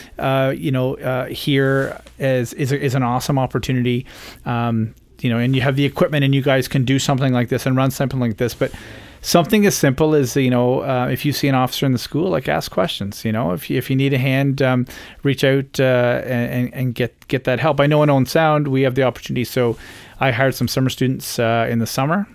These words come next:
Um, so if anybody who is really interested in working, uh, in the field of corrections or policing or even community engagement, um, it's a great opportunity to kinda, um,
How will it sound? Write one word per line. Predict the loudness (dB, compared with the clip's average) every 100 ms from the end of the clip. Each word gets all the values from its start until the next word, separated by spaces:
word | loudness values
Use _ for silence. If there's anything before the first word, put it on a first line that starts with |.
| -10
Um, | -4 -2
so | 0 0
if |
anybody | 2 4 4
who | 4 0
is | 0
really | 0 2 4 4
interested | 2 -2 0 2 2
in | 0 0
working, | 0 -2 -2 -2 -2 -6 -20 -8 -4
uh, | -2
in | 0 0
the | 0
field | 0 2 4 2
of | 0
corrections | -2 0 0 0 0 0
or | -2 -4
policing | -2 0 0 -2 -2
or | 2 2
even | 2 0
community | 0 2 2
engagement, | 2 2 0 -2 -6 -8 -14 -18 -20 -14 -4
um, | -2 0
it's | 0 -2
a |
great | 2 4 4
opportunity | 4 2 -2 0 0
to | 0
kinda, | -2 0 2 0 -4 -12 -20 -14
um, | -8 -6 -6 -8 -10